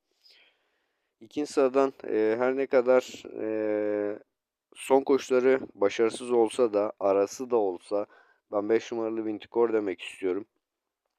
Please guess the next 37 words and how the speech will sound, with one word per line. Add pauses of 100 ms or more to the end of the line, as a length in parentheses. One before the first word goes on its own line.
(280)
Vintikor, (120)
e, (240)
çok
üst
seviye
bir
at
benim
için. (960)
E, (680)
üçüncü
ayın
birinden
beri
muntazam
bir
şekilde
galoplarını
sürdürüyor.
Bir
buçuk
ayda, (180)
e, (120)
çok
yeterli
sayıda
galobu
bulunuyor.
Ondan
fazla
galobu
bulunuyor
son
bir
buçuk
ay
içerisinde.